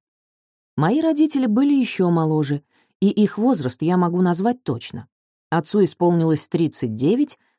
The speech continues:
матери — тридцать пять. В церкви, наблюдая за ними, я с досадой убедилась, что в тот день мои школьные успехи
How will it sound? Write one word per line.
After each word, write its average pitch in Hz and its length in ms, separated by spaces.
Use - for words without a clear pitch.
матери — 277 460
тридцать - 540
пять. 117 360
В - 60
церкви, 160 380
наблюдая 151 560
за 147 160
ними, 185 260
я 143 240
с 131 60
досадой 226 520
убедилась, 180 480
что - 220
в - 120
тот 151 280
день 165 340
мои 233 200
школьные 233 460
успехи 254 640